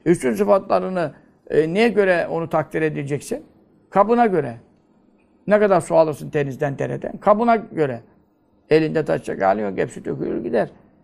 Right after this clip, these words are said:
Birkaç damla ancak alır. E, kabına göre alacaksın. Sen Allah-u Teala'ya mükemmellik isnat ederken, çok mükemmel bir zat, hiç noksan sıfatı yok derken, sen orada neye göre bunu yapıyorsun, bu ifadeyi?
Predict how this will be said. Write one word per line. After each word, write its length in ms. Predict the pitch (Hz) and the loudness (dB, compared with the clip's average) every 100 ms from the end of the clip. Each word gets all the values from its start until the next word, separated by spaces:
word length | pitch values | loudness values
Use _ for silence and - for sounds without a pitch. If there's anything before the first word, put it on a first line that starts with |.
| _ _ _ _ _ _ _ | _ _ _ _ _ _ _
Birkaç 220 | 151 170 - - | -2 -2 -2 -2
damla 340 | 147 147 190 | -2 0 -2
ancak 320 | 220 226 240 208 | -2 -2 -2 -2
alır. 200 | 165 - _ _ _ _ _ _ _ - | -2 -8 _ _ _ _ _ _ _ -8
E, 60 | |
kabına 400 | 139 170 196 240 | 0 2 4 4
göre 180 | 240 214 | 6 4
alacaksın. 420 | 185 160 139 123 123 - _ | 4 2 -4 -6 -16 -20 _
Sen 200 | - 196 | 0 2
Allah-u 340 | 214 220 226 - | 4 4 4 4
Teala'ya 420 | 220 226 226 214 | 2 4 4 4
mükemmellik 640 | 196 214 214 214 220 220 | 0 0 0 0 0 -2
isnat 360 | 202 - 208 202 | -8 0 0 0
ederken, 500 | 208 208 196 180 151 - - | -2 -2 -2 -4 -6 -14 -4
çok 200 | 208 226 | -2 -2
mükemmel 600 | 185 - - - 110 208 | -6 -2 -2 2 0 0
bir 80 | 190 | 2
zat, 260 | 180 - - _ | 2 2 -10 _
hiç 220 | 240 220 | -2 0
noksan 320 | 208 185 208 196 | -2 0 0 0
sıfatı 380 | 190 208 190 | 0 0 2
yok 220 | 214 180 196 | 0 0 0
derken, 400 | 202 185 180 139 _ _ _ | 0 2 -2 -2 _ _ _
sen 220 | - 208 | -2 2
orada 440 | 220 214 208 185 - _ _ - | 2 2 2 0 -6 _ _ -4
neye 220 | 175 254 | 2 4
göre 340 | 226 214 185 175 | 4 4 4 0
bunu 120 | 175 | 0
yapıyorsun, 480 | 156 139 139 - 160 | 0 -2 -6 -6 -4
bu 80 | |
ifadeyi? 520 | 147 143 143 - 269 | -4 -4 -4 -6 -8